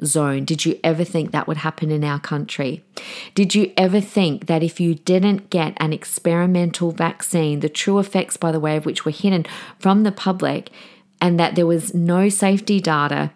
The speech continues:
to show that it was safe or efficacious, no long-term data, no medium-term, no even short-term data,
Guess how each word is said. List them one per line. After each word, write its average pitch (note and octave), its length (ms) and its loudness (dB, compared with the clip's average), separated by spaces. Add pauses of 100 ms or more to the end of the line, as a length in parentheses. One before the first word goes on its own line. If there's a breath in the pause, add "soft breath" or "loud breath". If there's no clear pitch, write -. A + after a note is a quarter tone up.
(100)
to F#3 100 0
show F3 240 4
that D#3+ 120 2
it D#3+ 100 0
was D#3+ 100 -2
safe E3+ 320 0
or F3 100 0
efficacious, E3 680 -2
no E3 100 2
long-term E3+ 500 0
data, D3+ 440 -2
no E3+ 180 2
medium-term, E3 680 2
no E3 200 2
even E3+ 240 0
short-term G3 580 0
data, D3 420 -2